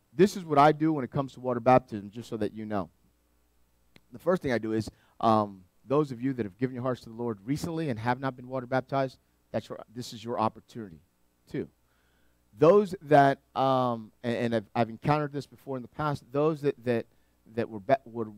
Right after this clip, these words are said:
wa-, were water baptized and kinda, like, fell away from the faith or fell away or just wanna rededicate their lives to the Lord,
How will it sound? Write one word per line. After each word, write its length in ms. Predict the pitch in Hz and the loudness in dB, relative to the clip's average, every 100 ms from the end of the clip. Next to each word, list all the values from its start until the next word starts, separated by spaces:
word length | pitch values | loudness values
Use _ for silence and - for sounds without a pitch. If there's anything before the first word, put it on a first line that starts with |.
| 110 | -4
wa-, 240 | 143 143 | -2 -2
were 200 | 123 123 | -4 -6
water 340 | 113 110 139 135 | -6 -2 -2 -2
baptized 720 | 131 135 131 147 143 143 131 - | 0 0 0 2 2 2 -2 -6
and 280 | 117 113 107 | -4 -4 -4
kinda, 160 | 131 | -6
like, 180 | 123 117 | -4 -6
fell 140 | - 123 | -6 -4
away 140 | 120 | -6
from 120 | 110 | -8
the 60 | 107 | -12
faith 340 | - 147 147 | 0 2 2
or 60 | 110 | -2
fell 220 | - 120 | -6 -4
away 260 | 110 143 147 | 0 2 4
or 140 | 117 | 2
just 240 | 104 113 - _ _ _ | -4 -10 -12 _ _ _
wanna 340 | - 107 143 139 | -14 0 0 0
rededicate 720 | 120 127 104 139 156 - 151 | -4 -6 0 2 2 -2 -4
their 100 | 147 | -2
lives 380 | 143 139 139 - | -2 -2 -2 -8
to 100 | 143 | -14
the 80 | 127 | -8
Lord, 380 | 131 143 147 | -4 -4 -6